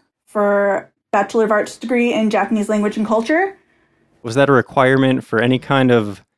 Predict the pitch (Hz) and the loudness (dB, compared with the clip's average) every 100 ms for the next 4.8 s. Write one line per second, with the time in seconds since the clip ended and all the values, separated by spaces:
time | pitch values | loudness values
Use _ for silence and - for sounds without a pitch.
0 | - 117 131 123 123 107 135 127 - 135 | -4 0 2 2 0 0 0 -2 0 0
1 | 123 123 131 165 123 120 104 120 127 160 | 2 0 -4 -12 -8 -8 -2 0 0 -2
2 | 135 110 113 117 - 127 117 117 - 113 | 0 2 4 2 0 -2 0 -2 -2 -4
3 | 101 117 113 123 131 - _ 131 123 131 | -4 -2 0 0 -2 -8 _ -2 0 0
4 | 123 113 120 113 120 117 156 | 2 2 -2 -4 -2 0 -2